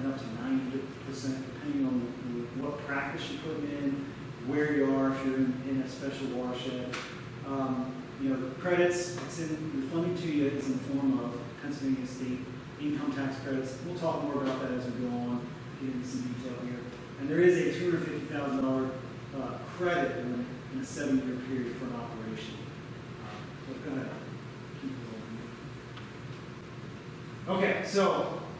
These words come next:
first thing I wanna highlight there, um, the way reap works, first come, first serve. We start, we start with a pot of thirteen million dollars, and we start taking applications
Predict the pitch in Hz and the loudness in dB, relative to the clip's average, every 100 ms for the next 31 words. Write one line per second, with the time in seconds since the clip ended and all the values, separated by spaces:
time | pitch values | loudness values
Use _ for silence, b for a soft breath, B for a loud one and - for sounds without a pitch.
0 | - - - - - - 233 226 214 185 | -10 -10 -10 -10 -10 2 6 8 8 6
1 | 175 170 160 151 147 139 135 135 135 135 | 6 6 4 4 2 2 2 2 0 0
2 | 143 135 123 117 - - 156 190 208 196 | 0 2 2 0 -4 -6 0 4 6 6
3 | 165 165 165 156 151 151 - 175 175 175 | 6 2 2 2 0 0 0 2 2 2
4 | 160 156 151 151 143 139 143 165 165 160 | 0 0 0 0 0 2 2 4 2 2
5 | - 135 135 120 151 143 135 139 147 143 | -2 -2 -2 0 0 0 0 -2 -2 0
6 | - - - - - 139 135 156 139 135 | 0 -2 -6 -8 -4 -2 -2 -2 2 4
7 | 135 123 123 127 131 127 123 123 - 135 | 4 2 2 0 0 0 0 0 -2 -2
8 | 123 139 135 127 123 - 123 120 120 120 | -2 -2 -2 -2 -4 -4 -4 -2 -2 -4